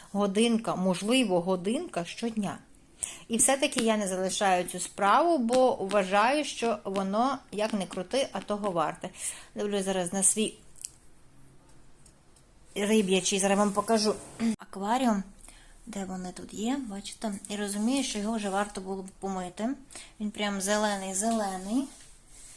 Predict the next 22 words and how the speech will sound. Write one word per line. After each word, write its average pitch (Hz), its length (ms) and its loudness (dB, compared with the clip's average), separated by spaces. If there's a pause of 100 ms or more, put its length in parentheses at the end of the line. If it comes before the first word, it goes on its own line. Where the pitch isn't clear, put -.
(120)
Рибок 208 440 -6
тут 208 200 -6
уже 208 180 -4
не 196 120 0
видно. 220 280 -2
І 196 60 4
вони 220 340 2
досить 381 220 0
непогано 381 500 0
себе 359 240 2
почувають 254 520 2
в - 80 -2
такому 190 380 0
середовищі, 190 640 -2
я 214 140 -2
помітила. 220 600 0 (520)
Правда, 247 420 0
не 254 160 4
бачу, 247 340 0
де 220 180 2
вони 202 280 -2
є. 202 460 -2